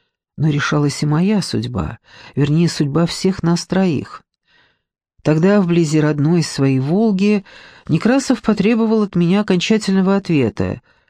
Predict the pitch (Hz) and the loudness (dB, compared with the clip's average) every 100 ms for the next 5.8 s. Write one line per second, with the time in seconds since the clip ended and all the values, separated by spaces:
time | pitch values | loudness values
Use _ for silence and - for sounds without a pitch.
0 | _ - 151 165 160 202 180 160 156 143 | _ -2 0 2 2 2 2 2 0 -2
1 | - 147 180 226 202 160 143 - 156 160 | -2 0 2 2 2 0 -2 -2 0 0
2 | 165 - - 175 170 120 98 92 98 - | 0 -4 -2 0 0 0 -2 -4 -8 -10
3 | _ _ _ _ _ _ - 165 214 240 | _ _ _ _ _ _ 0 2 2 0
4 | - - 202 170 180 190 175 170 135 135 | -2 -2 0 2 0 0 -2 0 0 -2
5 | - 151 - - 110 101 - | -4 -4 -4 -4 -4 -6 -8